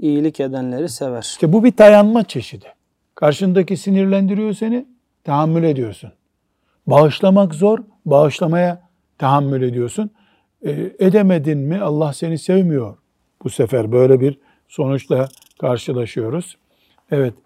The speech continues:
Speaker 2: Şura suresinin kırk üçüncü ayeti var.
Speaker 1: Kim sabredip bağışlarsa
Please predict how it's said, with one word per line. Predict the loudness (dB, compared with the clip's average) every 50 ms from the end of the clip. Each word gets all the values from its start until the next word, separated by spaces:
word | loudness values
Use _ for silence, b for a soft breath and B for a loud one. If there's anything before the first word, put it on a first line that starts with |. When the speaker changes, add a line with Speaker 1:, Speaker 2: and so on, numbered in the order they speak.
| _ _
Speaker 2:
Şura | _ -10 -4 -2 0 4 6 6 6 4 2
suresinin | -2 -6 -8 -6 -2 -2 -2 -4 -4 -6 -6 -4 -4 -6 -6 -10 -10
kırk | -10 -8 -8 -6 -8
üçüncü | -8 -8 -8 -6 -2 2 4
ayeti | 4 4 4 0 -4 -8 -10 -4
var. | -2 -2 -2 -2 -4 -8 _ _ _ _ _ _ _ b b b b _
Speaker 1:
Kim | -6 -4 -2 -2 -2
sabredip | -2 4 6 6 6 6 4 0 0 0 -2 -2
bağışlarsa | 2 2 4 4 4 2 -2 -2 0 0 2 0 -2 -2 0 0 0 0 -2 -10